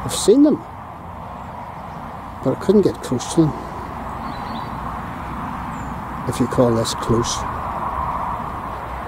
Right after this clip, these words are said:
A nice wee shot there.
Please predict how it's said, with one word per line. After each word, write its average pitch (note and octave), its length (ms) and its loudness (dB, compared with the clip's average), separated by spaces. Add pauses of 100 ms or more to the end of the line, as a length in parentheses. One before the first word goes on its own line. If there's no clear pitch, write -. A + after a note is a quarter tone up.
(2250)
A G3 60 8
nice A#2+ 380 6
wee A2+ 100 2
shot - 400 -4
there. G#2 240 -2